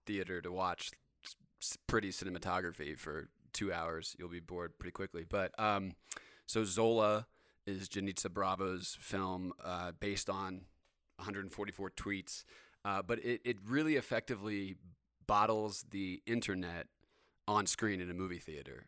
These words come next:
Uh, and it's not just a matter of putting phone graphics and having sound effects from, from, um, f-, you know, from Twitter and, and that kind of thing on there. It's, it's a, it's a Florida set, or at least they get to Florida at a certain point,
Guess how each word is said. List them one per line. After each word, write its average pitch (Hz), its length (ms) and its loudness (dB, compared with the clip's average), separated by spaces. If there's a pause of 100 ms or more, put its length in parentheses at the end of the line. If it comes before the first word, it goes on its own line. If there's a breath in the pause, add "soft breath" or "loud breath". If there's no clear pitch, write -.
(160)
Uh, 92 240 -2
and 104 120 2
it's 113 120 0
not 127 180 6
just 117 180 -2
a 101 40 0
matter 98 320 2
of 92 100 -4
putting 92 400 -4 (360 soft breath)
phone 98 640 2 (120)
graphics 95 640 -4
and 92 280 -8 (260 soft breath)
having 101 240 -4
sound 98 280 -2
effects 95 340 -4
from, 90 300 -6
from, 92 340 -2
um, 87 480 -6 (920 loud breath)
f-, - 100 -6
you 101 80 0
know, 90 60 -2
from 95 200 -4
Twitter 95 440 -2
and, 95 180 -8
and 98 80 -6
that 101 120 -4
kind 98 160 -6
of 90 80 -8
thing 92 260 -6 (300)
on 110 220 4
there. 98 320 0
It's, 110 240 0
it's 113 240 2
a, 98 420 4
it's - 200 0
a 110 60 0
Florida 127 680 6
set, 107 480 2
or 95 100 -2
at 98 80 -4
least 104 180 -2
they 101 80 0
get 110 240 0
to 101 80 -6
Florida 90 380 0
at 87 60 0
a 87 80 0
certain 87 300 -2
point, 87 380 -6